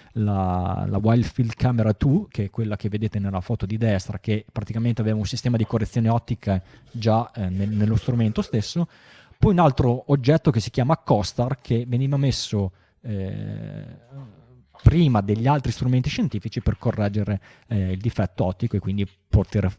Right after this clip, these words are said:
far funzionare Hubble normalmente. Hubble ha subito una, un'altra missione di,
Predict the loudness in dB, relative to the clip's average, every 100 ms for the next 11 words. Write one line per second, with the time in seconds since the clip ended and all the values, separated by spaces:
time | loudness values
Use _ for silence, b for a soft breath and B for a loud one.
0 | _ -2 -2 0 -2 0 0 0 -2 -2
1 | -2 -2 -4 b b b b -2 0 0
2 | -2 -4 -8 -10 -12 b b b b b
3 | b b 4 6 6 6 4 0 2 2
4 | 2 4 4 4 2 0 _ -2 2 2
5 | 2 0 0 -2 -2 -2 0 2 2 2
6 | 2 2